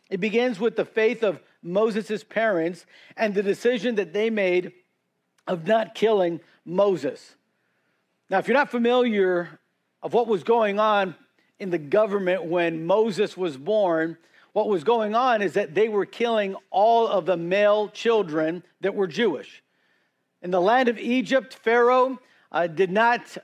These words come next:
uh, no, they, there was a, a Pharaoh, the Bible says, that rose up that didn't know who Joseph was and what Joseph had done. This was years after Joseph was in power. And,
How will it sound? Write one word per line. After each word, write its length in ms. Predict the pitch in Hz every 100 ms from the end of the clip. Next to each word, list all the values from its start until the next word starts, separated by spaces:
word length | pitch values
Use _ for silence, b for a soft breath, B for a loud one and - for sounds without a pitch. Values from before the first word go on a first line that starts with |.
| _ _ -
uh, 120 | 165 175
no, 420 | 175 185 202 233
they, 140 | 214
there 240 | 175 180 190
was 120 | 180
a, 240 | 185 175 190
a 260 | 185 180 165
Pharaoh, 380 | - 220 226
the 80 | 208
Bible 280 | 196 202 202
says, 200 | 214 175
that 100 | 175
rose 260 | 175 196 185
up 120 | 151
that 140 | 151
didn't 260 | 131 208 220
know 200 | 220 208
who 140 | 180
Joseph 500 | 151 185 214 - 208
was 260 | 185 214 214
and 80 | 196
what 180 | 156 143
Joseph 360 | 202 202 196
had 220 | 156 160
done. 280 | 151 185 220
This 160 | 208 -
was 180 | 165 131
years 500 | 175 214 226 220 - B B B
after 320 | 208 202 190
Joseph 500 | 143 202 208 202 165
was 220 | 185 175
in 220 | 185 185
power. 500 | - 185 196 208 220
And, 180 | 208 175